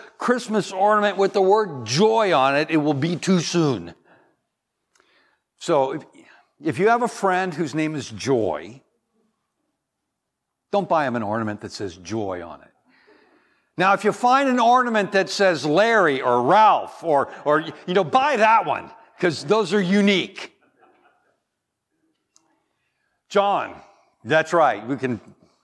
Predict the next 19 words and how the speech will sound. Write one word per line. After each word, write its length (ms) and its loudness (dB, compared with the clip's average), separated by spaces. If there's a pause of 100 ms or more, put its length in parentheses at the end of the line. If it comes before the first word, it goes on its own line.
(200)
we 180 -2
can 260 -4
have 380 0
an 80 -2
ornament 440 -2
that 160 -6
says, 340 -6
that 180 -8
says 300 -8
John 380 -2
on 180 -8
it. 100 -14 (380)
Wh-, 320 -8
whatever. 300 -4 (3000)
Something 380 -4
as 100 -8
simple 420 -6
as 140 -8
joy 560 -8